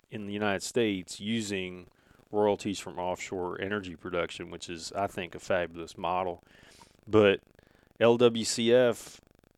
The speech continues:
wasn't always funded. It was, you know, and in fact, it, the, the bill itself had to be renewed every, uh, I think, five years. So now we've got the bill permanent,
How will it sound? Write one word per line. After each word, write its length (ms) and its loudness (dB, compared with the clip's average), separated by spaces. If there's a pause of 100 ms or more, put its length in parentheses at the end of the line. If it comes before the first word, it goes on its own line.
(180)
wasn't 480 4
always 360 2
funded. 380 -4 (320)
It 240 -2
was, 240 -4
you 140 -6
know, 100 0
and 80 0
in 160 -2
fact, 380 4
it, 80 -8 (240)
the, 280 0 (240)
the 80 0
bill 280 8
itself 340 2
had 160 6
to 80 -10
be 100 0
renewed 380 -2
every, 380 -2 (280)
uh, 200 -18
I 20 -18
think, 180 -12
five 380 0
years. 320 -8
So 240 -6 (640)
now 160 6
we've 160 4
got 220 8
the 60 -2
bill 280 10
permanent, 520 0